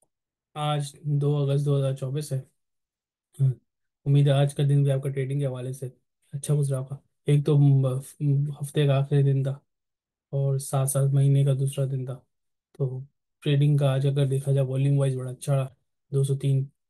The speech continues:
अ, मिलियन वॉल्यूम रहा। और शेयर्स भी देखा जाए तो काफ़ी अच्छे खासे शेयर्स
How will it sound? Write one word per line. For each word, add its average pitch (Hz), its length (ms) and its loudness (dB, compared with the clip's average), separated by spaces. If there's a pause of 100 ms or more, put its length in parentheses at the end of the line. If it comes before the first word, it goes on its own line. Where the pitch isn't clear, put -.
अ, 143 40 -4 (240)
मिलियन 135 580 -2 (920)
वॉल्यूम 139 340 0
रहा। 131 200 -8 (540)
और 139 140 -2
शेयर्स 151 340 0
भी 151 80 2
देखा 139 180 4
जाए 143 140 4
तो 143 120 -2
काफ़ी 139 340 0
अच्छे 143 260 -2
खासे 139 260 -4
शेयर्स 135 400 -4